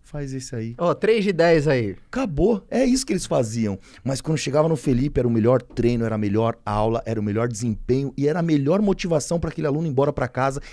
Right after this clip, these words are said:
Speaker 1: e se desempenhar em outras atividades da vida dela.
Speaker 2: Você fazia isso?
Speaker 1: Ó.
Speaker 2: Tipo, "Vamos, cara, vamos, tá, mais uma, dá, dá".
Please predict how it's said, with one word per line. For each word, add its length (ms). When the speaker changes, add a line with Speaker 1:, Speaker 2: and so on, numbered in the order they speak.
Speaker 1:
e 60
se 100
desempenhar 580
em 60
outras 240
atividades 460
da 100
vida 220
dela. 120
Speaker 2:
Você 140
fazia 340
isso? 240
Speaker 1:
Ó. 40
Speaker 2:
Tipo, 180
"Vamos, 400
cara, 240
vamos, 300
tá, 180
mais 260
uma, 300
dá, 240
dá". 300